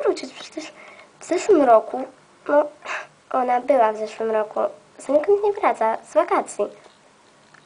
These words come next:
Ach, dobra, nieważne. Chodzi mi o Nathana, ona mi znowu chce zabrać Nathana. Ale przecież, Eliza,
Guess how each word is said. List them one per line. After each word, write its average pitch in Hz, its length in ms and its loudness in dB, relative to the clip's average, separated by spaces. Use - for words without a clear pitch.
Ach, - 240 -10
dobra, 208 240 0
nieważne. 214 540 2
Chodzi 269 360 2
mi 294 100 8
o 302 140 8
Nathana, 339 480 -2
ona 302 140 4
mi 359 100 2
znowu 302 300 4
chce - 220 -14
zabrać 302 380 0
Nathana. 415 480 2
Ale 254 320 -4
przecież, - 580 -10
Eliza, 269 460 0